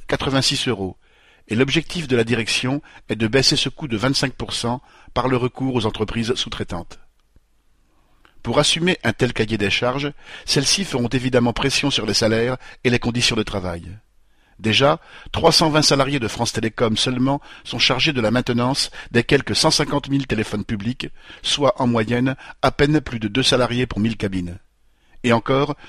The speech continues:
ce n'est pas toujours leur seule activité. Quand les employés seront mutés dans un autre service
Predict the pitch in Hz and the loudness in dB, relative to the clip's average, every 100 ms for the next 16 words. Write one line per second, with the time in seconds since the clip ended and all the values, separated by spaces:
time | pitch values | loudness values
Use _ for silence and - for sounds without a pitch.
0 | - - 120 110 104 143 127 143 120 101 | -8 0 2 2 0 0 0 2 2 0
1 | 120 110 - 101 101 85 - - _ _ | -2 -2 -4 -8 -8 -10 -16 -20 _ _
2 | _ _ _ _ _ - - - 143 131 | _ _ _ _ _ -20 -6 4 4 6
3 | 139 - 139 170 - 117 117 135 - 135 | 2 2 2 2 2 2 2 2 0 0
4 | 107 107 127 - - 113 123 139 - | 0 0 0 -2 -2 -2 -2 -4 -4